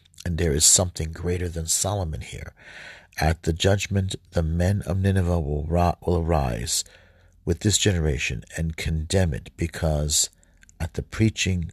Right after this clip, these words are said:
of Jonah they repented, and there is something greater than Jonah here."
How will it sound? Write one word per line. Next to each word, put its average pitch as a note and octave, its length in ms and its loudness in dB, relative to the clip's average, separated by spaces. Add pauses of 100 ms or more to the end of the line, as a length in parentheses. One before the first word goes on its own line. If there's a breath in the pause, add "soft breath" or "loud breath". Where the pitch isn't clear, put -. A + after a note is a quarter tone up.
(120)
of E2 100 -6
Jonah F2+ 560 0 (1040 soft breath)
they F2+ 140 6
repented, D#2+ 680 -2 (160)
and E2 160 -2
there D#2 140 0
is D2+ 80 -4
something E2+ 600 0 (480 loud breath)
greater F2 320 2
than D2+ 220 -2
Jonah D2+ 320 0
here." - 420 -8